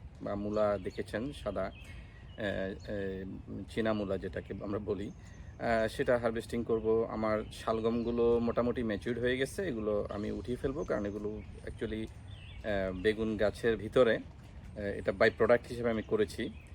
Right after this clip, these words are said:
তো এই, আহ, এগুলি উঠিয়ে ফেললে আমি বেগুন গাছের পরিচর্যা করতে পারবো প্রপারলি। কিছু বেগুন বড় হয়েছে, সেগুলি, আহ, কাটবো ইনশাল্লাহ। কিছু তিতা করলা ম্যাচিউরড হয়েছে, সেগুলো কাটবো ইনশাল্লাহ।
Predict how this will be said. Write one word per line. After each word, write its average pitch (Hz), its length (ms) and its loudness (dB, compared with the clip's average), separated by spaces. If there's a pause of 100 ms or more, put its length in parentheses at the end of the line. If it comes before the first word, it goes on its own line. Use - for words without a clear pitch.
(300)
তো 107 60 -4
এই, 101 320 -4
আহ, 104 440 -4
এগুলি 107 220 -2
উঠিয়ে 107 380 -2
ফেললে 135 300 2
আমি 127 120 0
বেগুন 101 280 0
গাছের 101 320 0 (100)
পরিচর্যা 104 420 -2
করতে 104 240 -2
পারবো 98 180 -2
প্রপারলি। 104 460 0 (680)
কিছু 147 200 0
বেগুন 131 360 4
বড় 139 200 8
হয়েছে, 147 340 2
সেগুলি, 123 580 -2
আহ, 107 340 0
কাটবো 107 260 0
ইনশাল্লাহ। 113 520 -2 (160)
কিছু 120 420 -4
তিতা 127 220 2
করলা 101 480 4
ম্যাচিউরড 104 340 -4
হয়েছে, 101 340 -2
সেগুলো 98 320 -8
কাটবো 101 280 -6
ইনশাল্লাহ। 101 480 -4